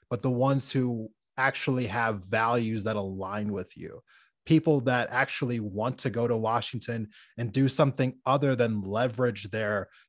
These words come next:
their power for financial gain and campaign contributions. Please go out there and just make the best decision that you can, but understand what it means to vote blue in twenty twenty-two or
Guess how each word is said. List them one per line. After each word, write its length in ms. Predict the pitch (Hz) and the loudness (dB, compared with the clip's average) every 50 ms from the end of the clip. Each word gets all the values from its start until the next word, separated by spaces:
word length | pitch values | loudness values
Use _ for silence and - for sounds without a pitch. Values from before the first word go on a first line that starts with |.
| _ - | _ -12
their 220 | - 117 123 113 | -4 0 0 0
power 580 | - - - - - 127 127 131 123 113 107 101 | 0 -2 -6 -2 0 2 4 6 6 4 4 2
for 280 | - - - 117 107 - | -2 -4 -4 -4 -4 -4
financial 680 | - - 107 104 107 107 104 104 101 - - 113 104 98 | -4 -6 -4 -4 -2 -2 -2 -2 -2 -4 -4 -4 -6 -6
gain 340 | 87 104 101 98 98 95 | -6 -6 -6 -6 -6 -6
and 120 | 95 95 95 | -8 -8 -10
campaign 540 | - - 110 104 98 - - 101 98 101 98 | -8 -6 -6 -6 -6 -6 -8 -6 -6 -6 -6
contributions. 1120 | - 101 95 95 98 - - 87 90 92 90 82 - - - 87 90 107 104 - - _ _ _ _ _ _ _ _ _ _ _ _ _ _ _ _ _ _ _ - | -8 -10 -10 -10 -12 -12 -14 -12 -12 -10 -12 -10 -12 -14 -16 -16 -16 -16 -14 -14 -14 _ _ _ _ _ _ _ _ _ _ _ _ _ _ _ _ _ _ _ 2
Please 260 | 147 151 156 160 143 | 4 6 6 6 6
go 160 | 165 151 139 | 6 6 6
out 240 | 135 139 135 131 - | 6 4 4 2 2
there 420 | 139 131 127 127 127 123 120 120 _ _ _ _ - | 2 4 4 4 2 0 -2 -6 _ _ _ _ -8
and 320 | 113 107 104 104 101 101 | -6 -4 -4 -4 -4 -4
just 540 | 98 113 101 - - - - - - - - - _ _ _ _ _ _ _ _ _ _ _ _ _ _ _ _ _ _ _ _ _ - | -4 -4 -4 -4 -4 -4 -4 -6 -6 -6 -8 -16 _ _ _ _ _ _ _ _ _ _ _ _ _ _ _ _ _ _ _ _ _ -2
make 200 | 120 135 135 135 | 0 0 2 2
the 80 | 143 | 2
best 220 | 117 127 123 113 - | 4 4 4 4 2
decision 380 | 123 - - 120 110 104 110 | 0 -2 -2 -2 -2 -2 -2
that 220 | 110 107 101 - - | -2 -4 -4 -4 -6
you 80 | 104 | -10
can, 380 | - - - 107 101 101 98 98 | -8 -6 -6 -4 -4 -4 -4 -4
but 180 | 90 107 107 - | -4 -4 -2 0
understand 540 | - 143 139 135 - - - 127 120 113 107 | 0 0 0 0 -2 0 -2 -2 -2 0 -2
what 160 | 104 107 107 | -2 -2 -2
it 100 | 101 95 | -2 -4
means 380 | 98 98 95 95 95 95 - - | -6 -6 -6 -8 -8 -10 -10 -8
to 140 | - 104 | -8 -10
vote 320 | 92 87 95 95 92 87 95 - | -10 -8 -8 -8 -8 -8 -10 -12
blue 560 | - 92 95 92 92 92 90 90 87 90 90 - _ _ _ _ - | -10 -8 -8 -8 -8 -8 -10 -12 -12 -14 -16 -16 _ _ _ _ -12
in 120 | 104 101 98 | -10 -10 -10
twenty 300 | - - 107 98 98 95 | -8 -8 -6 -6 -6 -6
twenty-two 520 | - - 98 98 95 95 - - 101 101 | -8 -8 -8 -10 -8 -10 -8 -8 -6 -6
or 400 | 101 98 101 107 104 107 107 | -4 -2 -2 -2 -2 -4 -6